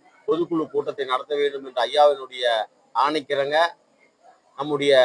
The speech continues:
புதிதாக பொறுப்பேற்றிருக்கக்கூடிய பொதுச் செயலாளர் மரியாதைக்குரிய தம்பி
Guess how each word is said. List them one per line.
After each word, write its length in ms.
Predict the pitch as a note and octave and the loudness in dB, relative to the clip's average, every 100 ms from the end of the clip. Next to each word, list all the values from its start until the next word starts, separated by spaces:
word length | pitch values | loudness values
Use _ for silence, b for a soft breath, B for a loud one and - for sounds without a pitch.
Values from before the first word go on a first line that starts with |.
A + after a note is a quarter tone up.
| A#2+ - - | 4 -2 -12
புதிதாக 480 | C3+ F3 E3+ E3+ D3+ | -6 2 4 4 2
பொறுப்பேற்றிருக்கக்கூடிய 760 | D3+ D3+ E3 D3+ C#3 B2 C3 C3 C3 A#2+ - | -2 -2 -2 -4 -6 -10 -6 2 4 4 0
பொதுச் 260 | C#3 D3+ C#3+ | -8 -8 0
செயலாளர் 460 | C#3+ C3 C3 C3 - _ _ _ _ - | 2 4 4 2 -2 _ _ _ _ -4
மரியாதைக்குரிய 600 | C#3+ D#3 C#3 C3 D3+ D#3 C3+ | 4 4 4 0 -4 -2 0
தம்பி 260 | C3+ C#3 | -2 -2